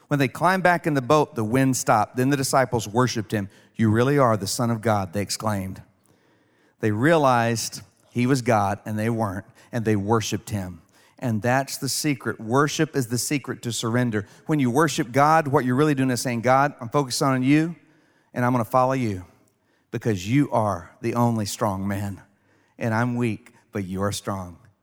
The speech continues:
And I can do all things through your strength." Some of you men need to step up and be the spiritual leader of your home.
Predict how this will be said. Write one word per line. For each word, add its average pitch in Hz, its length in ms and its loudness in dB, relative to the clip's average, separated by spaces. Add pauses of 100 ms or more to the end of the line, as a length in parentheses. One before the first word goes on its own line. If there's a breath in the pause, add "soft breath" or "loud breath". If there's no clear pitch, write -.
(260)
And 107 100 -6
I 101 60 -2
can 101 140 -10
do 98 120 -4
all 98 140 0
things 101 380 -10
through 101 140 -8
your 95 180 -8
strength." - 560 -4 (400 loud breath)
Some 170 340 2
of 208 180 2
you 202 140 2
men 170 560 2
need 139 160 0
to 117 100 -4
step - 440 2
up 123 580 0 (380)
and 120 100 -2
be 135 80 4
the 120 80 2
spiritual 143 440 0
leader 135 220 0
of 113 200 -4
your 127 100 0
home. 104 300 -4